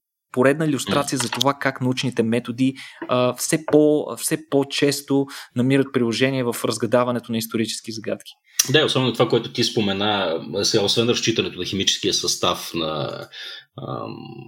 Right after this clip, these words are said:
Speaker 2: така, на мастилата, които са използвани, ключово тук е и приложението на, м, така, високи технологии, както ти ги нарече, изкуствен интелект. Представям си, че е било малко по-рудиментарна технология, но все пак ние го наричаме по този начин.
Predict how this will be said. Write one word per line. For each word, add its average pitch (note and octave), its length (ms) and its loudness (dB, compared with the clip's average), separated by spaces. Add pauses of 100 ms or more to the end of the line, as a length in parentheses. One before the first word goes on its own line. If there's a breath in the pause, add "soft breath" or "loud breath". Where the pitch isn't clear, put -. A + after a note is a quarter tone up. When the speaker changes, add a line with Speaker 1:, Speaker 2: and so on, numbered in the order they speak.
(120)
Speaker 2:
така, - 160 -2
на E2 60 0
мастилата, F2 540 -2
които - 180 -4
са - 140 0
използвани, F2+ 800 0
ключово A2 380 0
тук A2+ 160 0
е - 20 4
и E2+ 100 0
приложението F#2+ 640 0
на, F#2 200 -2
м, E2+ 140 -6 (240)
така, - 220 -4
високи - 320 0
технологии, F#2 680 -2
както G2 200 0
ти - 80 0
ги G2 60 0
нарече, F#2 260 0
изкуствен F#2 400 0
интелект. F#2+ 340 0
Представям A#2 300 2
си, - 140 -2
че A2+ 100 4
е G2+ 60 0
било A2 180 2
малко A2 280 0
по-рудиментарна G2 1200 0
технология, F#2 600 0
но A2 140 2
все A2 220 2
пак - 160 -2
ние G#2+ 100 2
го F#2+ 100 -4
наричаме G2 360 -2
по - 140 -12
този F2 180 0
начин. A2+ 420 0